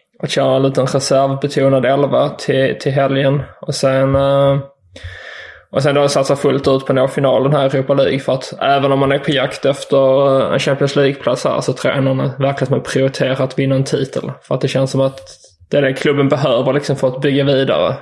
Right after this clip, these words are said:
När man har varit nära några år med kuppen och nu är man i final återigen, kommer troligtvis att ta hem den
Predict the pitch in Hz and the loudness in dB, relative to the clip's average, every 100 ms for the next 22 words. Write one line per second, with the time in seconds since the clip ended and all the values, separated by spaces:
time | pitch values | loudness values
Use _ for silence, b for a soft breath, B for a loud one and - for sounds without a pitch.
0 | - 135 135 135 135 139 135 135 131 127 | -2 0 0 0 0 0 0 -2 0 2
1 | 135 131 131 135 135 - - 123 131 131 | 2 2 0 -2 -4 -2 -2 -2 0 0
2 | 131 127 131 131 135 127 127 139 139 117 | 0 0 -2 -2 0 2 2 0 0 0
3 | 127 123 139 - 127 131 - 139 127 131 | 0 0 -4 -4 -2 -2 -2 0 0 0
4 | 123 131 - - 127 127 131 135 | 0 -2 -2 -2 0 0 2 0